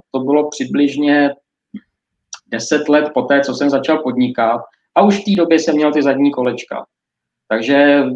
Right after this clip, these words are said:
někdo by se zhroutil, že jo, že mu ze dne na den zmizelo podnikání a, a má na krku hypotéku. Já jsem se tak jako, ráno jsem byl z-, tak z toho trošku nešťastný a večer jsem si z toho dělal srandu a za měsíc jsem měl novýho skvělýho klienta a,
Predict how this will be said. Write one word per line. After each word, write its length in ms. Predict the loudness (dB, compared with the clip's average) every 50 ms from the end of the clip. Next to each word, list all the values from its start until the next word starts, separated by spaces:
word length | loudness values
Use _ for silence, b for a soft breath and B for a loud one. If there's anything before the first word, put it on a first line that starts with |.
| -6 -2
někdo 260 | -2 -2 0 0 0
by 80 | 0 0
se 160 | 0 -2 -2
zhroutil, 480 | 0 0 0 -2 -2 -2 -2 0 0 0
že 60 | 0
jo, 120 | -2 -2 -2
že 100 | -4 -4
mu 120 | -4 -4
ze 120 | -4 -4 -6
dne 140 | -4 -4
na 100 | -4 -4
den 420 | -2 -2 0 0 2 0 0 -2 -4
zmizelo 480 | -6 -6 -6 -4 -2 0 0 0 0
podnikání 840 | -2 -4 -2 -2 -2 0 2 2 2 2 2 2 2 4 4 4 4 2
a, 180 | 2 0 0
a 120 | 0 0 0
má 240 | 0 0 0 0
na 80 | -2 -2
krku 260 | -4 -4 -4 -4 -4
hypotéku. 920 | -4 -4 -6 -6 -6 -4 -2 -2 -2 -2 -2 0 0 2 2 0 0 -4 -10 _ _ _ _ _ _ 0
Já 120 | 0 0 2
jsem 160 | 2 0 0
se 100 | 0 0
tak 160 | 0 0 0
jako, 380 | 0 0 2 2 2 2 2 2
ráno 260 | 2 2 2 2 0
jsem 180 | 0 -2 -2
byl 240 | 0 2 2 2 0
z-, 360 | -2 -6 -12 -16 -18 -20 -16 _
tak 100 | -16 -16 -16
z 300 | _ _ _ _ _ _
toho 120 | -2 0
trošku 260 | 0 -2 -2 0 0
nešťastný 440 | 0 0 0 0 -2 -2 0 0 0
a 220 | 0 0 0 -2 -6 -8
večer 260 | -8 -6 -6 -6 -6
jsem 120 | -6 -6
si 80 | -6 -6
z 60 | -4
toho 120 | -4 0
dělal 200 | 2 2 2 2
srandu 380 | 2 0 -2 0 0 0 2 2
a 60 | 2
za 120 | 2 2 2
měsíc 340 | 2 0 -2 -4 -6 -4
jsem 100 | -2 0
měl 480 | 2 4 4 4 4 2 0 -2 -4 -4
novýho 500 | -4 -4 -2 -2 0 0 0 0 -2 -2
skvělýho 440 | -4 -2 -2 -2 0 0 0 0 -2
klienta 560 | -2 -2 -2 0 0 0 -2 -2 -2 -2 -2
a, 200 | -2 -2 -4 -4